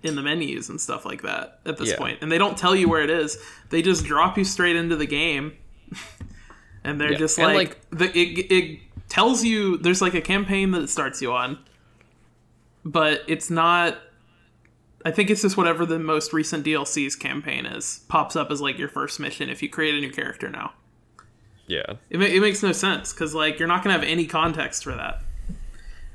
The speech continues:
Speaker 2: Yeah.
Speaker 1: And the main story for the game is gone, so, like, they're referencing events that you have. It, <laughs> it's as if
Speaker 2: Yeah,
Speaker 1: they
Speaker 2: and,
Speaker 1: just
Speaker 2: like
Speaker 1: happened in a different game,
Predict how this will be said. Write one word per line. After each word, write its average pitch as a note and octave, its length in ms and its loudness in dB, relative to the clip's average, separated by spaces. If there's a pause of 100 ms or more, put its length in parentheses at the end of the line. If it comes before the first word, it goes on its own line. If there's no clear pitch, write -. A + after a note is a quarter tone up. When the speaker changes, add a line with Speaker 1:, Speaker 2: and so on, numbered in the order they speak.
(280)
Speaker 2:
Yeah. - 160 -10
Speaker 1:
And E3+ 140 4
the E3+ 40 4
main F3+ 400 4
story F3 400 2
for E3 140 0
the D#3 80 0
game D#3+ 260 0
is D#3 120 -4
gone, D3 480 -2
so, C#3+ 300 -4
like, C#3 380 -2 (200)
they're D#3 220 0
referencing F3 520 2
events D3 400 0
that D3 100 -4
you D3+ 120 0
have. C#3 140 -4 (380)
It, E3+ 240 0
<laughs> - 460 -10 (1120)
it's G3 180 6
as F#3 120 4
if A3+ 120 6
Speaker 2:
Yeah, A#3 60 -4
Speaker 1:
they F#3+ 100 6
Speaker 2:
and, D#3+ 60 4
Speaker 1:
just F#3 140 6
Speaker 2:
like E3+ 100 8
Speaker 1:
happened F3+ 300 6
in F3 60 4
a D#3+ 80 2
different D#3 380 0
game, D3+ 500 0